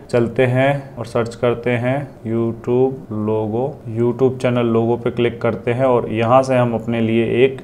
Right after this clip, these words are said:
format select करके और उस पे एक logo design कर लेंगे। जैसे हमने ये एक select किया है, इसमें हम text को change कर देंगे और अपना text डाल देंगे।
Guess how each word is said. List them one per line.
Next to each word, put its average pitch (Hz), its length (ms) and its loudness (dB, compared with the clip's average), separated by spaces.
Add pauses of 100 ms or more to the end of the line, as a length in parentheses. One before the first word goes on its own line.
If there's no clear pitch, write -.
format 123 440 4
select 123 420 2
करके 123 400 2 (240)
और 127 180 4
उस 127 240 0
पे 156 180 4 (200)
एक 123 180 0
logo 120 260 6
design 113 400 2
कर 107 180 0
लेंगे। 95 420 -4 (200)
जैसे 117 260 -2
हमने 123 240 0
ये 120 320 4
एक 120 140 -2
select 117 460 -2
किया 123 240 4
है, 123 260 0 (240)
इसमें 120 320 -4
हम 117 280 -2
text 117 420 -2
को 127 100 0
change 120 320 -2
कर 113 240 0
देंगे 113 400 -2 (400)
और 110 200 -4
अपना 117 260 -4
text - 500 -6
डाल 110 220 2
देंगे। 113 320 -4